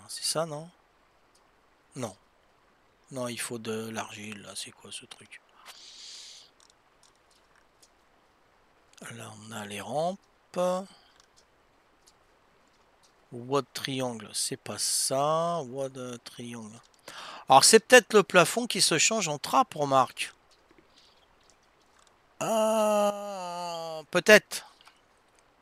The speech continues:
Peut-être ben que oui, peut-être ben que non. Ouais, ouais, ouais. Peut-être que c'est un plafond qu'on change en trappe. Alors, déjà, on va faire les échelles. On va en faire, euh, deux ou trois, je sais plus c'est combien. Il me semble que c'est deux. Voilà,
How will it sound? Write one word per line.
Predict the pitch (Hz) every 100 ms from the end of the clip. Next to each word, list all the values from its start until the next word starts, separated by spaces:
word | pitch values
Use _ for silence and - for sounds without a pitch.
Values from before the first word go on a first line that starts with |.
| -
Peut-être | 147
ben | 139 156
que | -
oui, |
peut-être | 180 143
ben | 127 127
que | -
non. | 208 170 - - - - - -
Ouais, | 143 185 220
ouais, | 196
ouais. | 185 202 208 202 196 180 170 151 139
Peut-être | 160 - 180 170
que | 165
c'est | 143 160
un | 143
plafond | - 143 - 190
qu'on | - 139
change | 131 - 175 147
en | 151
trappe. | - 135 120
Alors, | - 131 - -
déjà, | 120 170 175
on | 226
va | 190
faire | - 180
les | 156 143
échelles. | 143 - 120
On | 117
va | 120
en | 110
faire, | - 113
euh, | 117
deux | 113
ou | 147 139
trois, | - 139 147
je | 120
sais | -
plus | 117 -
c'est | - -
combien. | - 104 110
Il | 143 165 _ _ _ - _ _
me |
semble | - 156
que | - 123
c'est | - 120
deux. | 107 135 185 - _ _ _ _ _ _ _ _ - - -
Voilà, | 117 -